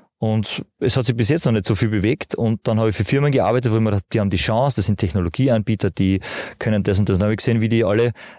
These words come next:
einzelne Themen verschlafen, wie Windradeln, was auch immer. Und ich hab mir gedacht, okay, äh, so, so funktioniert's nicht. Ich würde gerne aktiv, äh, mittun. Und der erste Schritt war dieser, dieses Energiebündel, wo wir gesagt haben, wir bauen gemeinschaftlich Photovoltaikanlagen.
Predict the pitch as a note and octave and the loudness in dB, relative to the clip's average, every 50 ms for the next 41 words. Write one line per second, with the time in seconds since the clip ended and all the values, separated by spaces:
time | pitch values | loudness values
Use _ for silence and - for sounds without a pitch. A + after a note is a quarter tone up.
0 | _ - G#2 A#2 A2 - A#2+ A2+ G2+ - A#2 A2+ A#2 A#2 - A#2+ G#2 - G2+ F#2 | _ -2 0 0 2 2 0 0 0 0 0 0 0 0 0 -2 -2 0 0 0
1 | G2+ A2 G2+ - G#2+ F#2 G2 G2+ G#2 G2 F2+ G#2 A2+ A#2 A2 G2+ F#2+ F#2 G2 G2 | 0 0 0 0 0 2 2 2 2 2 2 2 2 2 2 0 0 0 0 0
2 | G2 F#2+ G#2 G2 - A#2 A#2+ B2+ A2+ G#2 F#2 E2+ - - - - - - - - | 0 0 0 0 0 0 0 0 2 0 0 -2 -4 -8 -16 -18 -18 -16 -16 -16
3 | - - - _ - A2 G#2+ G#2 A#2+ A#2+ A#2+ B2 B2 A2+ - B2 - - B2 A#2 | -18 -20 -16 _ -4 -2 0 0 2 2 2 2 2 0 0 -2 0 0 2 2
4 | A2 G#2+ - F2+ G#2 G2+ G#2 G#2 G#2 G#2 - A1 A1 - - - _ - - - | 2 2 2 2 0 2 2 2 0 0 0 -2 -4 -8 -10 -12 _ -8 -6 -4
5 | - - D3 - - - A#2 - C3 B2 - - B2+ C3+ D3 C3 - A#2 - - | -2 -2 -2 -2 -2 -2 -2 -2 -2 -2 0 0 0 0 0 0 0 -2 0 -2
6 | - - B2 C3+ C#3 D3+ G#2+ - - A2 A#2 C3 - - G#2+ - - - B2+ B2 | -2 0 0 2 2 0 0 0 0 2 2 2 0 0 -4 -4 -2 0 0 0
7 | - - - - - _ _ _ _ _ _ _ _ _ _ _ _ - - A2+ | 0 -4 -8 -10 -14 _ _ _ _ _ _ _ _ _ _ _ _ -4 -2 0
8 | A2 G#2 G2 B2 B2+ E3 - _ - D#3+ F#3 A3 B3 B3+ - - - - - - | 0 2 2 2 0 0 -2 _ 0 0 2 2 0 -2 -6 -12 -18 -18 -18 -18
9 | - - - A#2 G#2 - A#2+ A2+ A#2 A#2+ - B2+ A2+ C#3 C3 - B2 A#2+ A#2+ A2 | -14 -6 -4 -2 0 2 2 2 2 2 0 0 0 0 0 2 0 0 2 2
10 | A#2+ A2+ A2+ A2 F#2+ A2 G#2+ G#2 G2+ G2+ F2+ - - F#2+ A2 G#2 F#2+ - D#3 D#3 | 2 2 2 2 2 2 2 2 2 2 0 0 0 0 0 0 0 -2 -2 -2
11 | - F3 E3+ D#3+ D#3+ D3 C3 A#2+ A2 A2 G#2 G2+ - - - G#2 - - G2+ F#2+ | 0 0 2 2 2 0 0 0 0 0 0 0 -2 -2 -2 -2 0 0 0 0
12 | F#2+ - F#2+ F2 F2 G2 F#2 F#2 F2+ - - F2+ - G#2 F2+ - - F#2+ - F#2 | 0 0 0 0 0 0 0 0 0 0 -2 -2 -2 -2 -2 -2 -4 -4 -2 0
13 | F#2 F2+ - D#2+ D#2+ G2+ C#3+ C#3+ C#3+ C3 B2 A#2+ B2 B2 B2 B2 | -2 0 0 0 0 0 0 0 0 0 0 0 -2 -2 -4 -6